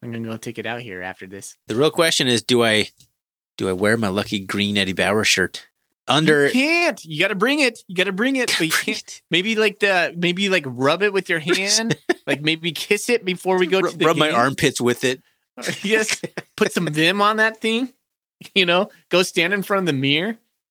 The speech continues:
Speaker 1: and just, like, rub it against your body, like, "All right, here we go, <laughs> Bobcats." <laughs> I don't
Speaker 2: Oh,
Speaker 1: know.
Speaker 2: man.
Speaker 1: Do something. You gotta bring it, though.
Speaker 2: I'll bring it.
Speaker 1: Gotta bring it.
Speaker 2: We'll decide whether to wear it. I'm not, I'm not
Speaker 1: We'll put it
Speaker 2: shooting
Speaker 1: out
Speaker 2: that
Speaker 1: in
Speaker 2: down
Speaker 1: our,
Speaker 2: yet.
Speaker 1: uh, hotel room.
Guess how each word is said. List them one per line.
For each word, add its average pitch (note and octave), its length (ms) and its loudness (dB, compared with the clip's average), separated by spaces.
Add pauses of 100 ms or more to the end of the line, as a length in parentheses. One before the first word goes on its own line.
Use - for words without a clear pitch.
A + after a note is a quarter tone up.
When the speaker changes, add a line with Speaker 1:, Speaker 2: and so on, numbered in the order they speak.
(100)
Speaker 1:
and D#3 100 -2
just, D#3 140 -2
like, C#3+ 200 2
rub C#3+ 200 2
it E3+ 60 -2
against E3 300 0
your C#3+ 80 -2
body, C#3 300 0
like, C3+ 200 -2
"All C#3 120 2
right, D#3 200 2
here D#3+ 140 0
we E3 80 2
go, D#3+ 140 0
<laughs> - 0 -
Bobcats." F3+ 800 -4
<laughs> - 200 -8
I B3+ 60 -2
don't C3 240 4
Speaker 2:
Oh, G#2+ 40 0
Speaker 1:
know. G3+ 160 0
Speaker 2:
man. G2 320 -4
Speaker 1:
Do G#3+ 220 2
something. A#3 460 0 (320)
You F3 120 2
gotta A#3+ 180 2
bring F3+ 260 2
it, E3+ 120 0
though. A2 260 -2
Speaker 2:
I'll A2+ 100 -10
bring C#3 380 -2
it. - 320 -6 (180)
Speaker 1:
Gotta E3 160 -4
bring F3 200 0
it. B2+ 160 -6
Speaker 2:
We'll B2+ 100 -8
decide B2+ 440 0
whether A#2 180 4
to G2+ 120 -10
wear F#2 180 -6
it. - 240 -16 (320)
I'm G#2+ 180 -8
not, B2 360 -2
I'm B2 120 -6
not C#3 60 0
Speaker 1:
We'll F3+ 80 4
put A3 120 0
it A#3+ 100 4
Speaker 2:
shooting G#3+ 140 4
Speaker 1:
out G#3 80 4
Speaker 2:
that D3 120 2
Speaker 1:
in F#3+ 60 0
Speaker 2:
down C#3+ 160 2
Speaker 1:
our, C#3+ 140 0
Speaker 2:
yet. C3+ 160 -2
Speaker 1:
uh, B2+ 200 2
hotel D3 420 2
room. B2+ 300 -2